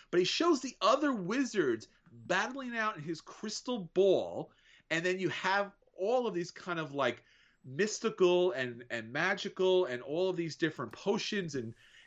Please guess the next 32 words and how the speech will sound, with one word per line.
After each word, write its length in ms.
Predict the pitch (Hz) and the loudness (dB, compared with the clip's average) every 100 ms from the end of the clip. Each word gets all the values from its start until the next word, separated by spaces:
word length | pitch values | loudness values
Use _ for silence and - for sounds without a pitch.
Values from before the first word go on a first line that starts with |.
| - | -4
and 380 | 127 117 110 98 | -2 -2 -8 -12
special 420 | - - 170 - 123 | -8 -2 0 0 0
abilities 480 | 233 254 226 208 | 2 2 2 0
and 180 | 147 131 | -2 -2
monsters 640 | 117 143 208 - 214 196 - | 0 0 0 -2 -4 -2 -2
and 200 | 117 104 | -4 -4
beasts 360 | 180 214 - | -4 -4 -4
in 100 | 196 | -2
the 60 | 190 | 0
background 560 | 180 185 180 190 190 | 2 0 2 0 2
that 100 | 165 - | 0 -4
he's 180 | 131 - | -8 -6
gonna 180 | 143 131 | -4 -2
be 180 | 143 139 | -2 0
able 240 | 147 156 | 2 0
to 100 | 143 | 0
deploy 480 | 131 - 151 147 147 | -4 -4 2 4 2
in 80 | 120 | 0
the 80 | |
game. 460 | 110 139 160 190 214 - - - _ | -4 -2 0 -2 -4 -12 -20 -20 _
And 140 | 151 165 | 0 2
again, 440 | 170 247 269 135 | 4 6 6 4
it 160 | 113 143 | -2 -2
has 300 | 135 175 180 | 0 0 0
that 180 | 180 170 | -2 -2
situation 460 | 185 - 165 151 147 | -6 -2 0 0 -4
where 120 | 139 | -2
you're 140 | 135 | -2
drawn 400 | 131 113 131 160 | -2 -2 0 2
into 180 | 165 - | 0 -2
the 100 | 151 | -4
cover 540 | - 175 151 113 110 | 0 0 2 2 0